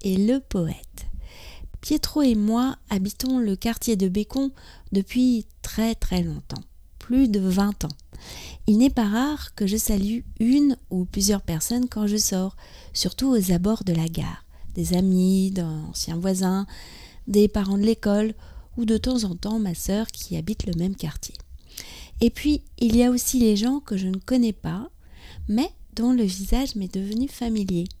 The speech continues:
Parmi eux, il y a un couple que je connais depuis le début de notre arrivée dans le quartier. Ils m'ont frappée parce qu'ils avaient l'air hors du temps. On aurait dit qu'ils n'étaient pas dans la réalité, mais dans un film.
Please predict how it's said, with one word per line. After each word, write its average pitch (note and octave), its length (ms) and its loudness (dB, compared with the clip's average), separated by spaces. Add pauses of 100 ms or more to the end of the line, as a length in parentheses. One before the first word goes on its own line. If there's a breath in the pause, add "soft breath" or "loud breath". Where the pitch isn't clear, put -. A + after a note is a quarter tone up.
(720 loud breath)
Parmi A#3+ 420 6
eux, C4+ 200 2 (260)
il G3 120 0
y A3 80 2
a B3+ 80 4
un A#3+ 100 2
couple - 300 -4
que A3+ 140 -2
je G3 100 0
connais G#3+ 400 0
depuis G#3+ 380 -2
le F#3+ 180 0
début B3 400 2
de A3 120 -6
notre G#3 320 -6
arrivée F#3 320 0
dans F#3+ 100 -4
le F3+ 60 -6
quartier. - 460 -8 (600 loud breath)
Ils G3 120 4
m'ont D4 140 4
frappée A3+ 540 -2 (480 loud breath)
parce - 200 0
qu'ils A3+ 240 2
avaient G#3+ 220 4
l'air B3 360 -2 (640)
hors G#3 240 -2
du F#3+ 180 -2
temps. - 280 -6 (520 loud breath)
On G#3 120 4
aurait A#3+ 260 8
dit A#3 240 6
qu'ils - 240 4
n'étaient F#3 300 2
pas A#3+ 240 2
dans A#3 120 4
la G3+ 120 4
réalité, F3 680 4 (120)
mais G#3 180 0
dans A#3+ 260 4
un G3 120 4
film. F3 420 -2